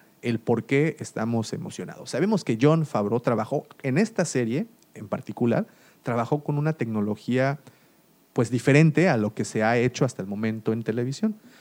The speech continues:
Lo último que, eh, tuvimos de él, pues, es El Rey León, una película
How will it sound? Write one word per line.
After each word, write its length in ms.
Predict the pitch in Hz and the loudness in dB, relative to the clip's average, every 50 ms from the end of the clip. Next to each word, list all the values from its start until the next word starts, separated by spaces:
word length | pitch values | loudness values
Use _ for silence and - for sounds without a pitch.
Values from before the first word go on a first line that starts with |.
| - - - | -20 -10 -2
Lo 120 | - 120 123 | 2 6 6
último 440 | 135 160 175 165 202 202 196 185 - | 8 6 6 4 2 2 2 2 2
que, 200 | - 131 117 117 - - - | 0 -2 -2 -2 -4 -10 -6
eh, 280 | 127 123 113 110 107 107 104 - | -2 0 0 2 0 0 -2 0
tuvimos 460 | 123 117 131 143 147 156 156 143 135 | 0 2 2 4 4 4 4 2 2
de 180 | 135 127 120 | 2 2 2
él, 100 | 135 147 151 | 0 0 -4
pues, 360 | - - - - - - - | -6 -10 -12 -12 -12 -10 -8
es 160 | 110 101 - | -8 -6 -4
El 140 | 110 107 104 | -4 -2 -2
Rey 180 | 98 107 107 113 | 0 0 2 2
León, 340 | 123 135 131 113 113 139 - _ _ _ _ _ _ _ - - | 2 2 2 2 0 -2 -4 _ _ _ _ _ _ _ -8 -4
una 200 | 110 110 110 - | -2 -2 -2 0
película 720 | 113 104 104 107 104 - 117 120 117 107 98 101 - - | -2 0 0 -2 -2 -2 0 0 0 0 0 -2 -6 -10